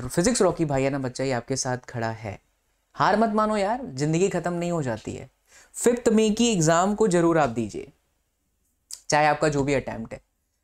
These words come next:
लेकिन जब एग्जाम हॉल से बाहर निकलना ना तो ये वीडियो को ज़रूर याद करना। उस समय आपको आवाज़ अंदर से आ जाएगी कि बस बहुत हुआ, अब मैं, मेरे पास बहुत सारे करियर ऑप्शन अवेलेबल हैं, मैं उसमें जाने वाला हूँ या मैं उसमें जाने वाली हूँ।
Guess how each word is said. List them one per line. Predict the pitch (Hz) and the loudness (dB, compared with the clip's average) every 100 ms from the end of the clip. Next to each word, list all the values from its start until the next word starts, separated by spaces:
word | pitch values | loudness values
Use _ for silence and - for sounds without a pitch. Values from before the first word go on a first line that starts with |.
| - | -2
लेकिन | 175 220 | 0 2
जब | 233 226 | 2 2
एग्जाम | 196 185 208 | 2 2 2
हॉल | 208 208 | 2 2
से | 226 | 0
बाहर | 180 190 | 2 0
निकलना | 196 180 180 185 180 | 0 -2 -2 -2 -2
ना | 170 | -4
तो | 175 | -2
ये | 180 | 0
वीडियो | 170 147 143 | 0 0 0
को | 147 | -2
ज़रूर | 139 123 123 | -2 -2 -2
याद | 110 101 | -2 -6
करना। | - 101 71 131 _ _ _ _ | -10 -12 -12 -16 _ _ _ _
उस | 170 - | -2 0
समय | 180 | 2
आपको | 190 180 180 | 2 0 2
आवाज़ | 185 156 160 160 - | 2 4 2 0 -6
अंदर | 151 151 165 | -6 -2 -2
से | 165 | 0
आ | 147 | -2
जाएगी | 143 151 151 165 | 0 -2 -2 -4
कि | 156 | -2
बस | 139 147 123 | -2 -2 -6
बहुत | 117 110 | -6 -6
हुआ, | 101 107 - _ _ _ _ _ | -8 -10 -16 _ _ _ _ _
अब | 139 143 | -2 0
मैं, | 156 156 143 - | 0 0 0 -2
मेरे | 143 147 | 0 0
पास | 151 156 143 | 2 0 0
बहुत | 131 143 | 0 0
सारे | 156 151 | 0 -2
करियर | 147 139 143 | 0 -2 0
ऑप्शन | 139 - 151 | -2 -4 -6
अवेलेबल | 135 131 156 214 | -4 -2 -2 -2
हैं, | 170 185 _ _ _ | -4 -10 _ _ _
मैं | 175 | -2
उसमें | 196 170 180 | -2 -2 -6
जाने | 156 127 113 | -4 -4 -4
वाला | 110 98 98 | -8 -10 -14
हूँ | 117 _ - | -20 _ -4
या | 190 | -2
मैं | 185 | -2
उसमें | 175 180 | -4 -6
जाने | 151 120 | -6 -6
वाली | 113 104 101 | -8 -12 -14
हूँ। | 78 | -18